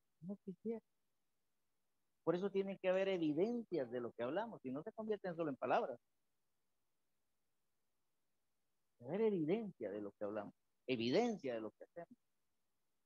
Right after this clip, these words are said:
Nosotros como cabezas, pueblo como cabeza, el pastor Víctor como cabeza, vos, cada quien donde estamos, tenemos la obligación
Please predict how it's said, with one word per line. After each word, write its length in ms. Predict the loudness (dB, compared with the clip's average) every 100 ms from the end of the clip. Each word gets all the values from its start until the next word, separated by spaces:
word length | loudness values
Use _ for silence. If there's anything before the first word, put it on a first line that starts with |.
| _ _ _ _ _ -12
Nosotros 480 | -4 0 0 0 -4
como 200 | -4 -2
cabezas, 600 | 0 2 2 2 -2 -4 _ _ _ -8
pueblo 260 | -4 -2 -4
como 180 | -6 -2
cabeza, 340 | 0 2 2
el 80 | -2
pastor 300 | -2 -2 -4
Víctor 280 | -4 -8 -8
como 160 | -8 -4
cabeza, 420 | -2 0 -2 -4
vos, 300 | -2 0 -2 -6 _ _
cada 220 | 4 4 4
quien 200 | 0 -2
donde 220 | -2 -2 -4
estamos, 380 | -4 -6 -6 -8
tenemos 380 | -6 -6 -6 -8 -2
la 260 | 4 4 4
obligación 1120 | 6 6 6 2 2 4 4 2 4 4 2